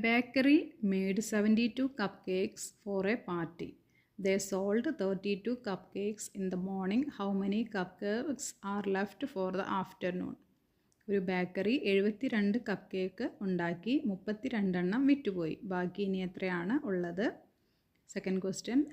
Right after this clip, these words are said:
a book has ninety-six pages. Sarah has already read thirty-four pages. How many pages does she have left to read? തൊണ്ണൂറ്റിയാറ് പേജുള്ള ഒരു ബുക്കിൽ മുപ്പത്തിനാല് പേജ് സാറ വായിച്ചു. ബാക്കി ഇനി എത്രയുണ്ട്?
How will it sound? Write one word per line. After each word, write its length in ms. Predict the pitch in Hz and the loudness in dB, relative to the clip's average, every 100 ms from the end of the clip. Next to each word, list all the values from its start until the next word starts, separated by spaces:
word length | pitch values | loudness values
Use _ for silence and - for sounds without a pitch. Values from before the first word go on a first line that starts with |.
| - 185 | -4 -2
a 20 | 185 | 0
book 200 | 240 247 302 208 | 0 0 -2 0
has 200 | 202 208 196 | -2 -2 -2
ninety-six 560 | 185 196 208 254 254 254 - 180 | -2 0 2 2 0 -8 -6 -4
pages. 440 | 180 175 175 240 - - - | -2 -2 -2 -4 -4 -14 -16
Sarah 400 | - 180 180 196 196 | -6 -4 0 -2 0
has 160 | 196 196 185 | -2 -2 -2
already 360 | 190 202 202 226 208 | 0 0 2 0 0
read 200 | 208 247 277 | 0 0 0
thirty-four 540 | 202 190 185 185 - 185 185 | 0 0 0 -4 -4 -8 -4
pages. 360 | 170 175 170 156 - | -4 -4 -4 -8 -2
How 100 | 220 247 | 4 6
many 180 | 254 254 254 | 6 4 2
pages 400 | 185 170 170 196 - 185 | 0 0 0 -2 -2 0
does 140 | 202 208 | 0 -2
she 140 | 196 208 175 | -2 -2 0
have 200 | 180 175 180 | -2 0 0
left 220 | 190 - 226 214 | 0 -2 -10 -6
to 80 | 202 214 | -2 0
read? 260 | 180 175 - - _ _ _ _ _ _ _ - | 0 -2 -8 -16 _ _ _ _ _ _ _ 2
തൊണ്ണൂറ്റിയാറ് 760 | 214 220 233 233 262 208 202 220 | 4 6 4 4 2 4 4 4
പേജുള്ള 520 | 202 190 185 196 190 190 | 4 4 6 4 4 4
ഒരു 160 | 190 | 4
ബുക്കിൽ 400 | 180 185 - 202 | 4 0 -2 0
മുപ്പത്തിനാല് 800 | 240 214 - 196 214 208 208 233 | 2 0 -2 -4 2 2 4 2
പേജ് 500 | 240 180 175 165 226 | 2 0 0 0 -2
സാറ 360 | 262 185 175 190 | 0 -2 0 0
വായിച്ചു. 640 | 190 170 165 170 226 294 | 0 -2 -2 -2 -2 0
ബാക്കി 420 | 233 226 226 233 | 2 4 2 0
ഇനി 220 | 240 190 202 | 0 2 2
എത്രയുണ്ട്? 680 | 302 - - 190 175 160 | 2 0 0 2 2 0